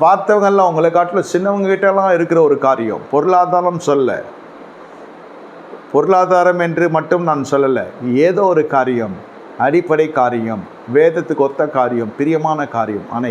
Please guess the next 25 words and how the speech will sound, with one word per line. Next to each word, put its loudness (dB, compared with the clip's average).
எனக்கு -6
அறியல, -12
என் 0
ஜெபம் 0
கேட்கப்படல. 0
இன்னும் 2
எவ்வளவுதான் 2
கர்த்தர் 0
என் -2
மீது 0
கோபமா 0
இருப்பாரோ? -2
நான் 0
அப்படி -2
என்னதான் 0
தவறு -2
செய்தேன், -2
கர்த்தர் -2
சொன்னால் 0
ஆகில 0
நான் 0
மனம் -4
திரும்புவேனே. -2
ஏனையா 0
இந்த -2